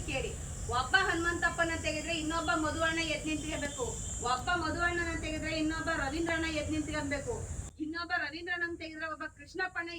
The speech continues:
ಎದ್ ನಿಂತ್ಕೋಬೇಕು. ಹಿಂಗೆಲ್ಲ ಎದ್ ನಿಂತ್ಕೊಂಡು ಕೆಲ್ಸಗಳ ಕಾರ್ಯಗಳು ಮಾಡಿದ್ರೆ ಇಡೀ ನಮ್ಮ ಅರಣ್ಯ ಇಲಾಖೆಯಲ್ಲಿ ಹದಿಮೂರು ವೃತ್ತಗಳಿದೆ. ಹದಿಮೂರು ವೃತ್ತಗಳಲ್ಲೂ ಕೂಡ ಒಬ್ಬೊಬ್ರು, ಒಬ್ಬೊಬ್ರು ಬಂದ್ರು ಹದಿಮೂರು ಜನ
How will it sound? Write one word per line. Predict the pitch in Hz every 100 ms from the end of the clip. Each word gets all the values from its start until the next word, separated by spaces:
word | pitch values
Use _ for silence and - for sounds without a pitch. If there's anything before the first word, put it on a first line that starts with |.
| 302
ಎದ್ | 294
ನಿಂತ್ಕೋಬೇಕು. | 302 - 285 277 269 240 -
ಹಿಂಗೆಲ್ಲ | 262 254 247 311 294
ಎದ್ | 247 -
ನಿಂತ್ಕೊಂಡು | 311 294 285 277 294 - -
ಕೆಲ್ಸಗಳ | - - 285 269 277 262
ಕಾರ್ಯಗಳು | 254 262 254 247
ಮಾಡಿದ್ರೆ | 254 262 285 277 - - - - 240
ಇಡೀ | 302 339
ನಮ್ಮ | 339 302 277 254
ಅರಣ್ಯ | 262 302
ಇಲಾಖೆಯಲ್ಲಿ | 311 294 285 285 294 277 277
ಹದಿಮೂರು | 240 247 285 294 277
ವೃತ್ತಗಳಿದೆ. | 240 - 285 277 269 277 285 - - -
ಹದಿಮೂರು | 247 277 320 349 392 320
ವೃತ್ತಗಳಲ್ಲೂ | 302 - 320 311 311 302 285 277
ಕೂಡ | 226 202 240 277 - - - 233
ಒಬ್ಬೊಬ್ರು, | 247 - 349 359 359 302 269
ಒಬ್ಬೊಬ್ರು | 277 359 370 392
ಬಂದ್ರು | 370 359 330 339 302
ಹದಿಮೂರು | 285 277 302 294
ಜನ | 277